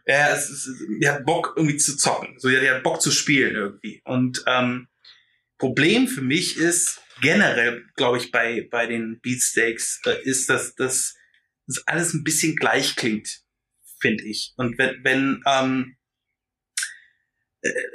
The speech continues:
ich hab dann aber das Album noch mal gehört, also, also ich hab's einfach mal so gehört und dann war's für mich so ein bisschen samey, also ein bisschen, bisschen gleich klingt. Und beim, beim zweiten Mal hören hab ich's dann noch mal so ein bisschen differenziert, so mit, mit Plus und Minus und so.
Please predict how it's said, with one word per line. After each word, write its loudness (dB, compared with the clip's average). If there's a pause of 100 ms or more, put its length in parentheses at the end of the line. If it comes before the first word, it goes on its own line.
(600)
ich -2
hab 2
dann 2
aber 0
das 0
Album 4
noch 0
mal 2
gehört, 0
also, -2 (160)
also -2
ich 2
hab's 0
einfach 0
mal 2
so 4
gehört 0 (100)
und 0
dann 0
war's 2
für 0
mich 4
so 0
ein -2
bisschen -2
samey, 4
also 2
ein -6
bisschen, -2
bisschen -4
gleich 2
klingt. 0 (400)
Und 0
beim, 0
beim 0
zweiten 0
Mal 2
hören 0
hab 0
ich's 0
dann 2
noch 0
mal 0
so -4
ein -6
bisschen 0
differenziert, 0
so -2
mit, -2
mit -4
Plus 0
und 2
Minus 2
und -2
so. -2